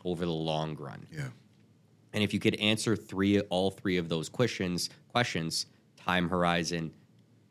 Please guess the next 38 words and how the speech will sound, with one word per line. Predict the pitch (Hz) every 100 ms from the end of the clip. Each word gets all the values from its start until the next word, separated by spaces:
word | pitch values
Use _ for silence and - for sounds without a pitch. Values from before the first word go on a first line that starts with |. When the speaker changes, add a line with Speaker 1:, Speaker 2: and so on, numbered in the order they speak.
| _ _ _ -
Speaker 1:
uh, | 82 76 76
risk | 90 -
tolerance, | - 85 85 80 80 -
and | 85 80
investment | 76 80 - 98 98
objective | 92 101 - 123 123 - -
trio, | - - 90 101 127 151 - - -
then | 90 90
you | 85
could | 95
actually | 82 85 - 90
make | 85 85 82
a |
more | 80 82 82 71
accurate | 80 80 - 82 78
investment | 78 76 - 80
decision | 71 - 76 78
on, | 78
like, | 76 71
what | 80 87
is | 85 76
the | 76
best | 76 -
investment | 76 71 69 - 67
for | -
you. | 76 65 - - 87
Speaker 2:
Mm-hmm. | 80 78 - - _ 95
Speaker 1:
Another | 113 156
thing | 147 131
that | 113
I've | 92 85
been | 87
seeing | - 92 87 82
a |
lot | 82 80 78 -
online | 80 78 80 80 80
is | 78 78
the, | 78 78 73